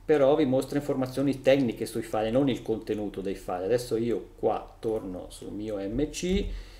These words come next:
mi posiziono sul pannello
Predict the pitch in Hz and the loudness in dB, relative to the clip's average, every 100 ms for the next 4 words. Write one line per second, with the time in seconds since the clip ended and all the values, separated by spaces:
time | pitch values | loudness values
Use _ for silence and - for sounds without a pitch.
0 | - - 113 101 113 110 113 - - 120 | -18 -10 -10 -6 -6 -4 -6 -8 -4 2
1 | 120 113 101 92 90 90 - - - - | 6 6 6 0 -8 -4 -2 -2 -6 -16
2 | - - - - - - - - - 117 | -20 -20 -20 -20 -20 -20 -20 -16 -10 -8
3 | 104 - 107 110 110 107 107 98 - - | -8 -6 -8 -6 -6 -6 -4 -6 -6 -12